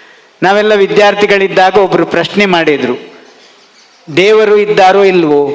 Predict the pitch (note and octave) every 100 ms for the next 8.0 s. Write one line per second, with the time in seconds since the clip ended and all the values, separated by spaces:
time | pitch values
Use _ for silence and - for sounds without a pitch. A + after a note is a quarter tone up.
0 | - - - - - _ _ D3+ F#3+ G3+
1 | G3+ G3 G3 G3+ G3 G3 G3 E3 D#3+ C#3+
2 | C3+ B2 - - - - _ _ - F#3+
3 | G3 F#3+ G3+ F#3 F#3 A3+ A3 G3 E3+ F3+
4 | G3 G3 F#3 F3 E3+ C#3+ D3 G#3 A3 G3
5 | G3 F#3+ F3 D3+ C3 C#3+ F#3 - - -
6 | E3+ F3+ F#3+ G#3+ G3+ G3 G3 G#3 F#3+ F#3
7 | F#3 F3 E3 E3+ E3 D3+ D#3+ F3 C#3+